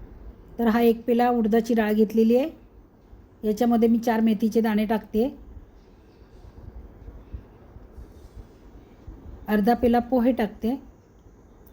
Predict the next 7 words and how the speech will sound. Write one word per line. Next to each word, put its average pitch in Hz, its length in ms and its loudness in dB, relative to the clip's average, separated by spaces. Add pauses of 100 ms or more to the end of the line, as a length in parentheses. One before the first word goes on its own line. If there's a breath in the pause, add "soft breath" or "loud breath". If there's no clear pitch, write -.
(680 loud breath)
आता 196 100 0
हे 233 100 4
सगळं 254 220 2
स्वच्छ 247 280 2
धुवून 240 320 4
घेतलं 254 320 2
आहे 285 260 -4